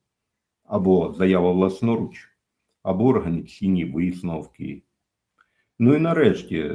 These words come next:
тут давайте вже закінчимо цією темою: що основні.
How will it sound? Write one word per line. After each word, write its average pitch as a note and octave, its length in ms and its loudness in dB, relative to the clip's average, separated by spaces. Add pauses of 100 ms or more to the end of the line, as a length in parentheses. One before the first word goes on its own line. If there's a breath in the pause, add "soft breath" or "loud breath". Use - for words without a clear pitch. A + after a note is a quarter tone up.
(160)
тут F#2+ 200 -4
давайте G#2 420 2
вже F#2 300 -2
закінчимо F#2+ 560 -4
цією E2 440 -6
темою: D2+ 320 -12
що G#2 220 -2
основні. G2+ 680 0